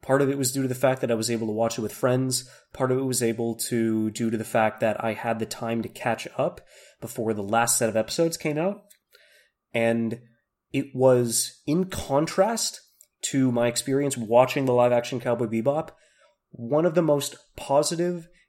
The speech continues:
and resounding and successful and bombastic conclusions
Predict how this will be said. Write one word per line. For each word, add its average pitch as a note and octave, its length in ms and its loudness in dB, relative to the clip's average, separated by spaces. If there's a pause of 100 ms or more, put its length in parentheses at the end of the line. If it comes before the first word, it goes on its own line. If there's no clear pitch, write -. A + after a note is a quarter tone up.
(140)
and A#2 200 0
resounding B2+ 840 0
and A2 200 -2
successful - 880 -2
and G#2+ 180 -6
bombastic G#2+ 720 -4
conclusions C#3+ 840 -4